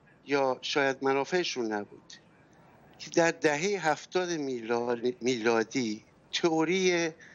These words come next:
دهکدهٔ جهانی مطرح شده که دنیا تبدیل شده به یک دهکدهٔ جهانی.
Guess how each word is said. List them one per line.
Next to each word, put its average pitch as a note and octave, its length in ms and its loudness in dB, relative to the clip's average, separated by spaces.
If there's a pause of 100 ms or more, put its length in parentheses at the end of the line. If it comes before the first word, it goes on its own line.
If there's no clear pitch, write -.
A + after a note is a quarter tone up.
(260)
دهکدهٔ C3 480 0
جهانی C3 480 0
مطرح C#3 520 0
شده - 340 -8 (720)
که D3 180 -8
دنیا E3 340 4
تبدیل F3 480 0
شده D3 260 -2
به C3+ 120 0
یک C3 240 -2
دهکدهٔ B2 560 -2
جهانی. G#2+ 520 -6